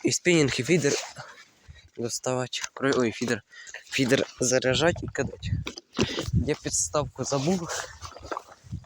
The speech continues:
а ми, знаєте, все зробимо. Ну що, ладно, <laughs> заряджаємо. Заряджаємо фідер. Так, десь тут були мої черв'ячки.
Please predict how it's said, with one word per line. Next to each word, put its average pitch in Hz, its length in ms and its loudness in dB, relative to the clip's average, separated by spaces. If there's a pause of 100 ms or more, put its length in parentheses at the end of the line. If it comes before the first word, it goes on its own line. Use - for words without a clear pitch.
(140)
а 135 120 2
ми, 131 200 2 (160)
знаєте, - 460 2
все - 160 -6
зробимо. 107 400 -4 (1120)
Ну 127 100 0
що, 147 160 2
ладно, 113 380 4 (220)
<laughs> 139 180 6
заряджаємо. 120 640 2 (1900)
Заряджаємо 123 600 2
фідер. - 420 -4 (1300)
Так, 147 120 4 (180)
десь 175 320 0
тут 165 320 2
були 151 220 0
мої 151 480 -2
черв'ячки. - 840 -4